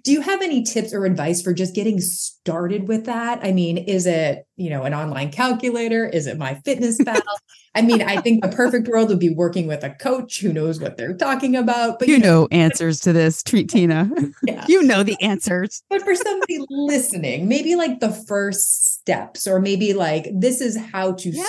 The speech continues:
Speaker 2: Yes. I think it can sound very overwhelming to somebody who knows
Speaker 1: Totally.
Speaker 2: nothing about it. It
Speaker 1: Mm-hmm.
Speaker 2: can sound scary. I mean, scary enough that I'm a nurse and I didn't wanna leave points. <laughs> It's kind of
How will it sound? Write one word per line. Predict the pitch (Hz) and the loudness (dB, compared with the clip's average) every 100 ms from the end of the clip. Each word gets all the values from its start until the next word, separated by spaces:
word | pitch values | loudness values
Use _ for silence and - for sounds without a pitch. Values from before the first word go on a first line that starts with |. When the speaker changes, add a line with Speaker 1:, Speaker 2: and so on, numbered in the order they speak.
| 494 | -2
Speaker 2:
Yes. | 180 165 180 - - _ _ - | -2 -4 -8 -12 -14 _ _ -4
I | 277 571 - | -2 -2 -4
think | 285 247 - _ _ _ | -4 -6 -10 _ _ _
it | 233 226 | -6 0
can | 254 240 | 4 4
sound | - 226 226 180 | 4 4 4 2
very | 180 214 208 190 | 0 2 2 0
overwhelming | 165 170 170 160 156 147 147 | 0 -2 -2 -2 -2 -4 -6
to | 156 | -6
somebody | 151 139 135 135 | -4 -2 -2 0
who | 180 202 | 2 2
knows | 196 185 | 2 2
Speaker 1:
Totally. | 175 | 2
Speaker 2:
nothing | 156 160 | 0 -2
about | 156 143 139 139 | -2 -2 -2 -4
it. | - - | -6 -2
It | 208 165 | -2 -2
Speaker 1:
Mm-hmm. | 156 | -6
Speaker 2:
can | 190 | -6
sound | 170 160 156 | -4 -4 -4
scary. | - - 320 285 269 254 254 _ _ _ _ | -4 -2 2 2 2 0 -2 _ _ _ _
I | - | -6
mean, | 196 208 | -4 -4
scary | 196 - 285 285 | -4 -2 -2 0
enough | 190 190 240 185 190 | 0 2 2 0 -2
that | 202 175 - - | -4 -4 -4 -4
I'm | 208 254 | -2 -2
a | |
nurse | 214 214 269 - | -2 -2 -6 -8
and | 175 | -8
I | 175 233 | -8 -6
didn't | 220 170 | -6 -4
wanna | 180 196 | -2 0
leave | 190 214 - | 0 -2 -2
points. | 247 277 180 - - | -4 -2 -2 -4 -6
<laughs> | - - - - - 523 - | -4 -2 -2 -4 -4 -4 -2
It's | - - | -2 -2
kind | - 311 285 | 0 0 0
of | 247 | -4